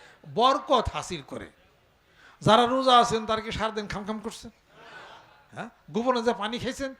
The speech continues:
বিস্কুট খাইছেন, চা খাইছেন, তামাক খাইছেন, বিড়ি খাইছেন, উকা খাইছেন, পান খাইছেন।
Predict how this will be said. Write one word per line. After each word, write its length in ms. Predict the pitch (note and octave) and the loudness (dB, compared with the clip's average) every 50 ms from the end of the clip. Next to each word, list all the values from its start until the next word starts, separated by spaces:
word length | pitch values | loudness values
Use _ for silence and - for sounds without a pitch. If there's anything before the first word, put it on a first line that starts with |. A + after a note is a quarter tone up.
| _ - - - - - - - - D3+ | _ -20 -20 -20 -20 -20 -20 -20 -4 2
বিস্কুট 360 | F3 A#3+ - A#3+ B3+ A#3 F3+ | 2 2 4 2 0 0 0
খাইছেন, 320 | G3 A#3+ - C4 B3 A3 E3 C3 - - - - - - - - - | -4 -4 -2 0 -2 -2 -2 -8 -16 -20 -20 -20 -20 -20 -20 -20 -8
চা 240 | - A3 G#3+ A3+ | 0 4 4 4
খাইছেন, 440 | A3+ - G3+ B3+ A#3+ - B3+ A#3+ G3 C3 - - - - - - - - - _ | 4 2 -2 -2 -2 2 2 0 0 0 -6 -16 -20 -20 -20 -20 -20 -20 -8 _
তামাক 280 | G#3+ G#3 G#3+ A#3+ B3 A#3+ - | -2 -2 0 -2 -4 -4 -2
খাইছেন, 340 | A#3 A#3+ A#3+ B3 A#3 F#3 C3+ A#2+ - - - _ _ _ _ | -2 -2 2 2 2 0 0 -6 -16 -20 -20 _ _ _ _
বিড়ি 280 | D3+ F#3+ B3 C4+ C4 B3 | -2 0 0 2 0 0
খাইছেন, 400 | - F3 A3 - A3+ A#3+ A3 F3+ C#3 - - - - - _ _ _ | 0 -2 -2 2 4 2 2 2 0 -10 -20 -20 -20 -20 _ _ _
উকা 280 | - G#3+ A3 - C4 B3 | -2 -2 0 2 0 0
খাইছেন, 440 | - F3 G#3 - - A3+ G#3 D#3+ A#2+ - - _ _ - - _ _ | 2 0 -2 0 2 0 0 0 -4 -12 -20 _ _ -20 -20 _ _
পান 240 | G#3+ G#3+ A#3 A#3+ A3+ | 0 0 0 0 -2
খাইছেন। 380 | - F#3 G3+ F3 G#3+ G#3 F#3 | -4 -4 -2 0 0 0 0